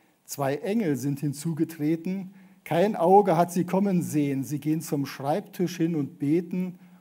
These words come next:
und wissen wohl, was kann entstehen. Gesegnet sei das Wissen heute, ist edle Frucht von Fleiß und Mühe, ist Gottes Gabe für die Leute, die auf ihn bauen,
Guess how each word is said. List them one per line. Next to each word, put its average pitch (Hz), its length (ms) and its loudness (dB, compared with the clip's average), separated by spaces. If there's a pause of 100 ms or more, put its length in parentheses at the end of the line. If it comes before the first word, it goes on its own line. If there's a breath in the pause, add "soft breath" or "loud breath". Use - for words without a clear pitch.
und 139 200 -8
wissen 170 360 -2
wohl, 175 400 4
was 151 200 -4
kann 151 200 -2
entstehen. 120 720 -6 (1300 soft breath)
Gesegnet 175 600 4
sei 160 200 6
das 143 240 2
Wissen 180 320 0
heute, 180 340 4
ist - 400 0
edle 180 380 2
Frucht - 560 -6
von 151 260 -4
Fleiß 147 560 -2
und 165 260 -4
Mühe, 180 420 -2 (120)
ist - 300 -12
Gottes 151 420 -2
Gabe 180 440 0
für 170 180 -4
die 147 100 0
Leute, 160 540 0
die 151 160 -2
auf 139 200 -8
ihn 131 220 -4
bauen, 165 560 -2